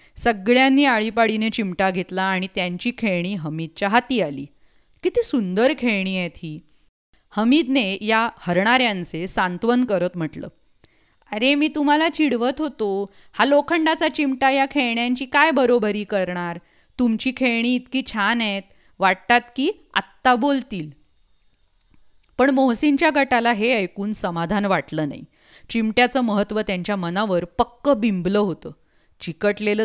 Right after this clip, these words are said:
तिकीट आता पाण्याने निघणार नव्हतं. मोहसिन, "ही खेळणी पाहून तर आमचं कोणी कौतुक नाही करणार." मेहमूद,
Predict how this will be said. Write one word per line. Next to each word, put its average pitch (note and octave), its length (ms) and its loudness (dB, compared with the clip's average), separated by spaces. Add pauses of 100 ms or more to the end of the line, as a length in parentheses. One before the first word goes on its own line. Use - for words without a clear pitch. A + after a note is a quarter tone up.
तिकीट F#3 460 -2
आता F3 180 0
पाण्याने F#3+ 580 0
निघणार A#3+ 420 4
नव्हतं. C#4 400 0 (720)
मोहसिन, E3 480 -2 (1000)
"ही G#3+ 180 0
खेळणी A#3 320 4
पाहून A#3 340 -2
तर B3 100 4
आमचं A#3 300 0
कोणी B3 300 2
कौतुक A#3+ 500 2
नाही A#3 240 2
करणार." F3 420 2 (920)
मेहमूद, D#3+ 460 -2